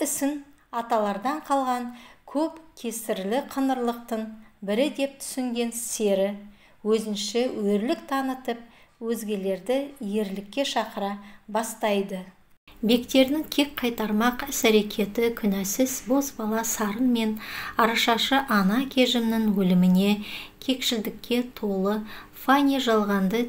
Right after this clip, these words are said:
тәрк етіп тастауына әкеліп соғады. Жалған намысты жалау еткен ағайын арасының жаулығы қан төгіс ұлы майданға ұласады. Өмірдің бұл иірім тартпасына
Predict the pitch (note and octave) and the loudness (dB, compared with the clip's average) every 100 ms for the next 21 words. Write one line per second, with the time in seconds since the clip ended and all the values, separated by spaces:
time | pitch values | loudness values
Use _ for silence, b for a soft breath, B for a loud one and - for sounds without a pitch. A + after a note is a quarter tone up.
0 | - D#4 B3+ - B3 B3 A3+ A#3 G#3+ - | 0 0 0 0 -2 0 -4 -6 -10 -10
1 | - G3 G3 G3+ G#3 G#3+ G3+ - F#3+ G#3+ | -6 -6 -2 0 -2 -4 -6 -4 -4 -4
2 | - G#3+ G#3 F#3+ F#3 F#3 F3+ - B B | -4 -4 -4 -6 -6 -6 -8 -12 B B
3 | B B B - G#3+ A3+ D4+ D#4 C#4+ C#4 | B B B 6 6 6 4 4 4 4
4 | C4+ - A3 G3+ F#3 G#3+ B3 A#3+ - A3+ | 2 2 4 4 4 4 4 2 0 2
5 | A3 G#3+ B B - A3 G#3+ C4 D4 C#4+ | 2 2 B B 2 4 6 6 8 6
6 | B3 A#3+ A#3+ - A3 A3 A#3+ G#3+ G#3 G3+ | 6 4 2 4 4 6 4 4 2 4
7 | F#3 F#3 G#3+ B3 - - B3 C4 - A3 | 4 2 0 -2 -4 -8 -6 -4 4 4
8 | A#3+ A#3+ - F#3+ G#3+ G#3+ G3+ G3+ F#3+ F#3 | 4 -2 -2 -2 2 2 2 2 2 2
9 | F#3+ A3 F#3+ F#3 - F#3 F3+ F#3+ F#3 - | 0 -2 -4 -2 0 0 0 -2 -6 -8
10 | - B B B B - B3+ B3+ C4 D4+ | -16 B B B B 4 6 6 4 2
11 | D4+ C#4 C#4+ C4+ A#3 A#3 A#3+ C4 B3+ A3 | 2 4 4 4 2 2 2 2 0 -2
12 | G#3+ - F#3 - G3+ A3+ | -6 -10 -8 -2 0 0